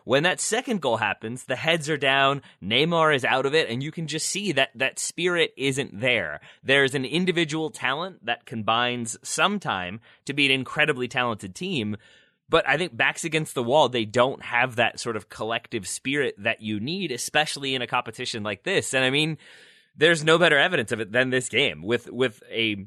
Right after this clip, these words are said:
not particularly strong, not particularly weak, but not the strongest Madrid team we've seen, just believing. And you could see it after that first goal. Uh, Benzema has the header that goes just wide.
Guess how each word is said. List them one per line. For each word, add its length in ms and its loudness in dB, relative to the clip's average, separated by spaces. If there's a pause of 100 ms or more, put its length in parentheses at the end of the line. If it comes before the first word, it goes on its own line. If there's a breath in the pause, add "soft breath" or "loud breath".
(140)
not 400 0
particularly 760 -2
strong, 460 4
not 160 4
particularly 400 -2
weak, 380 -2
but 100 2
not 140 0
the 80 -10
strongest 440 -2
Madrid 300 -8
team 180 -10
we've 160 -10
seen, 380 -10 (320 soft breath)
just 480 0
believing. 560 -4
And 100 -2
you 120 -2
could 180 -4
see 240 -4
it 60 -2
after 300 -2
that 140 0
first 300 -6
goal. 380 0
Uh, 180 -2
Benzema 460 -2
has 180 -6
the 120 -10
header 260 0
that 160 -6
goes 180 0
just 220 -6
wide. 400 0